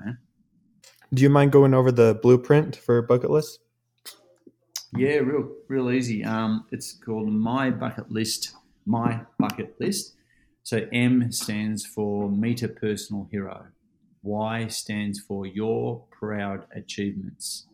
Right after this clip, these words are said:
Speaker 1: B stands for buy that special something, whether it be for yourself or for someone else. Um, U stands for ultimate challenges. C, conquer a fear. K, kind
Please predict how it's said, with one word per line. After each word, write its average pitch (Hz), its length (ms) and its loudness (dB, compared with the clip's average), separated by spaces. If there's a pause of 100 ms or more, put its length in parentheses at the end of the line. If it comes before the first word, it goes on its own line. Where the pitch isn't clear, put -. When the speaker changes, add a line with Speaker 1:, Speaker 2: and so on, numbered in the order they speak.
(420)
Speaker 1:
B 113 340 -2
stands 104 520 -4
for 98 300 -8 (100)
buy 107 200 -6
that 101 200 -8
special 104 460 -10
something, 143 520 -8 (380)
whether 92 160 -12
it 90 100 -16
be - 120 -14
for - 160 -20
yourself 123 460 -12
or 101 100 -16
for - 80 -20
someone 95 280 -14
else. 165 220 -10 (680)
Um, 98 680 -4 (220)
U 127 380 -2
stands 110 300 -6
for - 160 -14
ultimate 104 460 -6
challenges. 113 760 -8
C, 117 420 -6
conquer 107 360 -10
a - 60 -18
fear. 139 640 -8 (800)
K, 131 500 -6
kind 107 460 -6